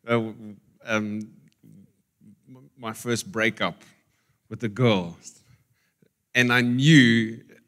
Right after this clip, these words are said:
man, I thought, "Th-, this is the one for me. This is the one that the Lord has prepared for me.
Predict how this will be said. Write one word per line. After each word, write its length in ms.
man, 240
I 120
thought, 360
"Th-, 300
this 200
is 140
the 80
one 340
for 160
me. 280
This 180
is 100
the 100
one 280
that 160
the 60
Lord 240
has 100
prepared 400
for 160
me. 360